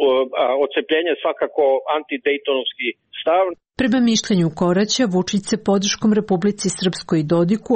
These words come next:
Speaker 2: obraća svojim biračima.
Speaker 1: On sebe prikazuje kao neprikosnovenog lidera Srba u regionu. Ono što gubi, e, to je, e, inače smanjena podrška na zapadu.
Speaker 2: Istovremeno, kako ocenjuje, Vučić upada u političku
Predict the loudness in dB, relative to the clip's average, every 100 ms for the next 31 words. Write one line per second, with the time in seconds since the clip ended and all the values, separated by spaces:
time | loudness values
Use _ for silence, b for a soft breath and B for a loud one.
0 | 0 0 -2 -2 -2 -2 -2 0 0 0
1 | -2 -2 -4 -4 -6 _ -2 2 2 2
2 | -2 -6 _ -2 2 0 2 4 2 0
3 | _ -8 -2 0 0 0 0 0 0 2
4 | -2 -6 _ -2 -2 0 0 0 0 2
5 | 2 2 2 2 0 0 0 0 2 0
6 | 0 2 2 -2 -6 _ _ -2 0 0
7 | -2 -2 0 0 2 -2 -4 _ 0 0
8 | 2 2 4 4 2 0 -14 -8 -4 0
9 | 2 2 2 0 -4 0 -2 0 -2 0
10 | 0 0 -6 -2 0 2 2 2 0 2
11 | 4 2 -2 _ _ -2 0 0 0 0
12 | -2 -2 -2 -2 -2 -4 -6 -2 2 4
13 | 4 2 0 0 0 0 0 -2 0 0
14 | 2 0 0 -2 -4 -8 -2